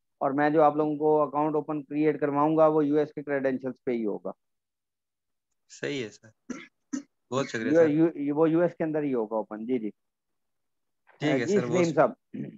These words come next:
Speaker 1: जी, जी, ठीक हो गया। सलीम साहब। सलीम, नाइनटीन सेवेंटी एट।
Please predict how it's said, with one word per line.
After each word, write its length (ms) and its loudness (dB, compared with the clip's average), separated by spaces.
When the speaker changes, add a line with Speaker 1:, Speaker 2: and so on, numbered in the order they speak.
Speaker 1:
जी, 160 0
जी, 140 -2
ठीक 440 -14
हो 60 -6
गया। 100 -12
सलीम 320 -4
साहब। 220 0
सलीम, 280 -4
नाइनटीन 380 -4
सेवेंटी 400 -8
एट। 140 -6